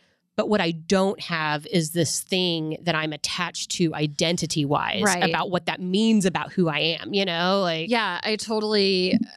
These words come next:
Speaker 2: like, on that same track. And we've talked about it on the podcast before, that, um, it used to be, like, "I am a hairdresser.
Speaker 1: Mm-hmm.
Speaker 2: Period. That's it."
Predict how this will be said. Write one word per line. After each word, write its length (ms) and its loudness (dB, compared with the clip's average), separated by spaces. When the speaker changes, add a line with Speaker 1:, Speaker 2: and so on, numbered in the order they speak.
Speaker 2:
like, 320 -2
on 180 0
that 180 -2
same 240 -6
track. 580 -4
And 200 2
we've 160 2
talked 260 -2
about 160 2
it 100 -2
on 120 -2
the 80 -4
podcast 500 -2
before, 480 -4
that, 500 0
um, 580 -4
it 140 0
used 380 2
to 100 2
be, 340 2
like, 540 -2
"I 80 0
am 180 -2
a 60 0
hairdresser. 760 -4
Speaker 1:
Mm-hmm. 280 -6
Speaker 2:
Period. 640 0
That's 320 -4
it." 180 -4